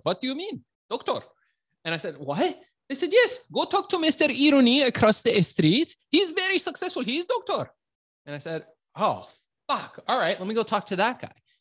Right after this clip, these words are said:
And I went to talk to that guy, and that guy didn't look good. He didn't look healthy. He didn't look happy. And I started talking to the guy, and I started to learn some things.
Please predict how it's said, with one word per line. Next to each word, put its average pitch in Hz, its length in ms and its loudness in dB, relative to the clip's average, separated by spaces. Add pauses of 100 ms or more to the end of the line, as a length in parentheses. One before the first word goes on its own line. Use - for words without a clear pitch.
(380)
And 202 80 2
I 202 40 4
went 269 280 0
to 320 80 -6
talk - 300 -4
to 185 100 -2
that 160 260 -4
guy, 107 400 -6 (480)
and 151 120 -8
that 214 180 -4
guy 233 160 0
didn't 127 300 -4
look 135 260 0
good. 98 280 -4 (300)
He 175 120 4
didn't 135 220 6
look 127 280 0
healthy. 185 640 0 (280)
He 113 100 -10
didn't 180 260 2
look 151 220 4
happy. 113 500 -2 (580)
And 202 140 0
I 208 60 -2
started 247 260 -4
talking 285 360 0
to 208 100 -2
the 147 80 -4
guy, 113 220 -10
and 117 100 -6
I 123 60 -4
started 185 340 0
to 175 80 2
learn 127 400 2
some 98 200 -6
things. - 440 -12